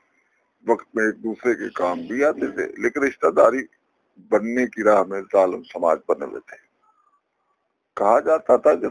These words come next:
سائیں کی زبان کالی ہے۔ اس روز باپ بیٹے میں بڑی تکرار ہوئی، جو ایک دوسرے کو مارنے پر تلے ہوئے تھے۔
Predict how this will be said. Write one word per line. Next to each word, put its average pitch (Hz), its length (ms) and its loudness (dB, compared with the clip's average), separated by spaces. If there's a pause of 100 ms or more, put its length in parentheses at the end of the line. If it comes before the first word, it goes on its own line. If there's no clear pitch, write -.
سائیں 117 300 0
کی - 180 -8
زبان 110 480 0
کالی 104 420 0
ہے۔ - 160 -6 (500)
اس 135 80 -10 (100)
روز 143 220 0 (260)
باپ 101 260 4
بیٹے 107 260 2
میں 98 200 -8 (380)
بڑی 101 180 -2
تکرار 95 440 -6
ہوئی، 78 200 -16 (1800)
جو 101 220 -4
ایک 101 160 -6
دوسرے 117 380 -2
کو 107 140 -6
مارنے 101 460 0
پر 92 200 -4
تلے 104 440 -4
ہوئے 76 180 -8
تھے۔ - 240 -20